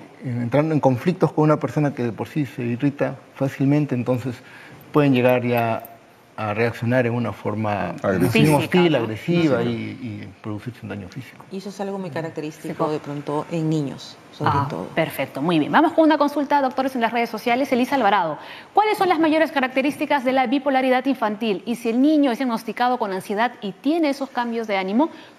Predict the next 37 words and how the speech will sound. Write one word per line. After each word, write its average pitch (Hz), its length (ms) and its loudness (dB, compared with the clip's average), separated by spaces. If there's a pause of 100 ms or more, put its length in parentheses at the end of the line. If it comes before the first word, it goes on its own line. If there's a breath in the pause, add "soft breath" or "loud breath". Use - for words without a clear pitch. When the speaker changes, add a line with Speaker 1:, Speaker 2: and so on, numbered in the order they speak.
(120)
Speaker 3:
¿cómo 370 320 4
se 240 120 0
diferencia 233 600 0
que 220 120 -2
es 220 80 0
solo 247 240 0
un 240 60 -2
cuadro 233 280 2
de 196 120 2
ansiedad 208 400 0 (340 loud breath)
o 208 140 6
es 262 100 2 (140)
bipolaridad? 214 880 2 (100)
¿Hay 269 140 0
algún 277 220 2
examen 269 420 0
específico 302 880 0 (160)
que - 80 -18
se 214 240 -4
haga? 320 240 0 (320)
Speaker 4:
En 185 220 -8
lo 175 100 -10
que 190 160 -4
es 208 140 -10
niños 202 260 -6
y 220 40 -6
adolescentes, 202 1080 -2
eh, 170 140 -4
no 175 300 -2
solo 175 240 -2
trabajamos 165 460 -2
con 165 160 -4
el 151 80 -2
niño, 147 180 -2
tenemos 151 400 -2
que 165 120 -2
tener 156 380 0